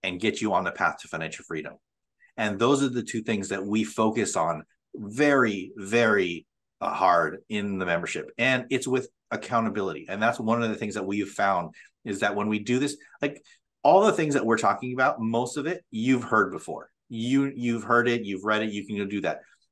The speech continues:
But where people really see change, people really see growth, people really see progress is when you circle yourself around people who wanna see you win and you have that natural accountability. And that's where a group and a community like our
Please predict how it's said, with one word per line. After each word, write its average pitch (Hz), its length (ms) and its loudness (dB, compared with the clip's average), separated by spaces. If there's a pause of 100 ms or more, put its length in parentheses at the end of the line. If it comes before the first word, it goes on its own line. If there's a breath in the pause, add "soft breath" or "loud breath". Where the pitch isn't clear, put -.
(100)
But 117 220 2
where 110 180 6
people 101 420 0
really 139 460 2
see 120 420 -8
change, 90 640 -6
people 104 320 -4
really 139 460 2
see 113 340 -6
growth, 107 500 2 (100)
people 104 380 -8
really 139 340 0
see 123 220 -6
progress 110 680 -2 (260 soft breath)
is 101 160 -6
when 107 160 -4
you 98 160 -6
circle 117 400 -6
yourself 127 500 -2
around 101 480 -2
people 110 340 -6
who 98 100 -8
wanna 101 300 -2
see 113 200 -8
you 113 160 -4
win 104 340 -6 (180 soft breath)
and 92 120 -12
you 98 80 -12
have 110 320 -2
that 107 160 -2
natural 95 360 -2
accountability. 87 640 -4 (180 soft breath)
And 92 140 -4
that's 110 200 2
where 110 160 0
a 92 100 -4
group 123 420 4
and 95 80 -10
a 90 60 -6
community 110 500 -4
like 90 380 -2
our 95 380 0